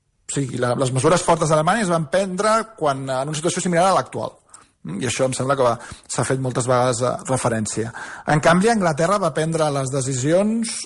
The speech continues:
eh, de tancar molt més tard, és a dir, en una situació molt pitjor que la d'aquí. Molt pitjor. Per tant, hi ha aquesta diferència, no?, que sobta molt, eh, quan ho veus des de fora, no? Diu, «Com és possible que països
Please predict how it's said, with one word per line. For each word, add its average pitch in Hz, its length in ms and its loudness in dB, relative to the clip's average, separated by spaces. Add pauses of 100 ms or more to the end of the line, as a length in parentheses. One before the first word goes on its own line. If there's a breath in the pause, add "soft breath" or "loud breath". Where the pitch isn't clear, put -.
(120)
eh, 139 180 0
de 135 80 -2
tancar 156 380 2
molt 165 500 0
més 170 240 -2
tard, - 260 -2
és - 80 -4
a 123 60 0
dir, 131 80 2
en 131 60 0
una 143 140 -2
situació 156 300 0
molt 165 240 0
pitjor 170 240 -4
que 165 80 0
la 151 140 4
d'aquí. 117 220 -8 (680 soft breath)
Molt 147 180 0
pitjor. 120 320 -4 (300 loud breath)
Per 160 120 4
tant, 196 200 4 (320 loud breath)
hi 160 100 0
ha 170 80 6
aquesta 208 280 0
diferència, 180 600 0
no?, 226 240 -2 (220)
que 135 120 0
sobta 175 360 2
molt, 175 300 2
eh, 143 640 -4
quan 139 180 -2
ho 139 60 -4
veus 156 220 4
des 165 120 0
de 151 60 0
fora, 156 200 -2
no? 135 80 -4
Diu, 131 160 -4
«Com 175 180 0
és 185 100 -2
possible 196 520 0
que 180 100 2
països 196 800 -2